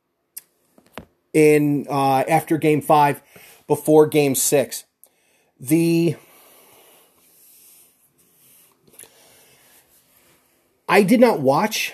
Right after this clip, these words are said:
much of this finals. I did watch Game Five, um, when they had the Kobe jerseys on. Um,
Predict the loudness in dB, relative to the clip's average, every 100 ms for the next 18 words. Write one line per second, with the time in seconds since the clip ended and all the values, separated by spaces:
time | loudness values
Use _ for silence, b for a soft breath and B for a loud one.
0 | -16 -8 0 0 0 -4 -2 0 0 0
1 | 0 2 0 0 -2 -2 0 0 2 0
2 | 0 -2 -4 -2 -2 -2 0 -4 -6 _
3 | _ _ _ _ -2 2 2 2 -2 -2
4 | -2 -2 -4 -2 0 0 0 -2 -2 -4
5 | -8 -4 -2 -2 -2 -2 0 -2 -6 _
6 | _ _ _ _ _ _ b b b b
7 | b b -2 2 4 4 2 0 -4